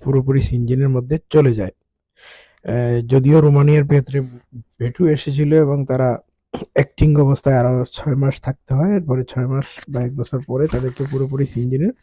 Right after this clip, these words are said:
নিয়ে আসা হয়। তো সাইপ্রাস সিনজেনের জন্য তাদের প্রস্তুতি নিয়েছিল। তাদের একটা বড় সমস্যা ছিল যে সাইপ্রাসের একটা অংশ তুর্কি সাইপ্রাস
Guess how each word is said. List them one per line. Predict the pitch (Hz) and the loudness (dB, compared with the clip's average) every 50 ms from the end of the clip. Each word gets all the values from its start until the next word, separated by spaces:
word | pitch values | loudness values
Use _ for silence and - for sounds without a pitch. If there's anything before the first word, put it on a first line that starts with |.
| _ _ _ - - - _ _ - | _ _ _ -20 -20 -20 _ _ -2
নিয়ে | 147 147 151 | 2 4 4
আসা | 147 127 - - 110 | 4 2 0 -2 -6
হয়। | 98 - 107 - _ _ _ _ _ - | -6 -8 -10 -12 _ _ _ _ _ -4
তো | 139 139 - _ _ _ | -2 -2 -2 _ _ _
সাইপ্রাস | - - 135 151 156 151 - - 202 202 202 | -10 -4 0 0 0 0 0 2 2 2 2
সিনজেনের | - - - 170 170 165 165 170 165 160 156 | 2 0 0 2 2 4 4 2 2 2 2
জন্য | 156 156 156 156 160 170 _ _ _ - - - - _ _ _ | 2 0 2 2 0 -2 _ _ _ -20 -20 -20 -20 _ _ _
তাদের | - 131 135 151 143 135 135 _ _ _ | 0 2 4 4 4 2 0 _ _ _
প্রস্তুতি | - 170 170 - - - - 170 147 170 | 0 0 0 0 -2 -2 -2 0 2 4
নিয়েছিল। | 156 156 147 143 143 139 - - 127 131 170 254 254 - - - | 4 4 4 4 2 2 0 -4 0 0 0 0 0 -6 -14 -4
তাদের | - 143 139 147 147 151 | -2 0 0 2 0 0
একটা | 143 - - 131 | -2 -2 -2 -6
বড় | 127 131 139 143 156 160 | -2 0 2 4 4 4
সমস্যা | - - - 151 160 156 - - 175 165 | 2 2 0 0 0 0 -2 -2 -2 0
ছিল | 165 160 156 165 185 196 - _ _ _ _ _ _ _ _ _ _ _ _ _ | 2 2 4 4 2 2 0 _ _ _ _ _ _ _ _ _ _ _ _ _
যে | - 160 143 156 143 | -2 0 2 2 0
সাইপ্রাসের | - 156 143 131 - 156 147 - - 165 156 | 2 2 0 2 4 2 0 2 2 2 2
একটা | 139 - _ - 151 | 2 0 _ -2 0
অংশ | 147 143 135 135 135 - - 156 165 - _ _ | 0 2 0 -2 -4 -4 -2 -4 -4 -4 _ _
তুর্কি | - 151 143 - _ - 175 175 190 226 _ _ _ _ _ _ _ _ | -4 -4 -4 -4 _ -2 0 0 0 0 _ _ _ _ _ _ _ _
সাইপ্রাস | _ - 151 147 139 - - 151 170 170 - - - - | _ 2 2 2 2 2 2 2 2 2 0 -4 -20 -20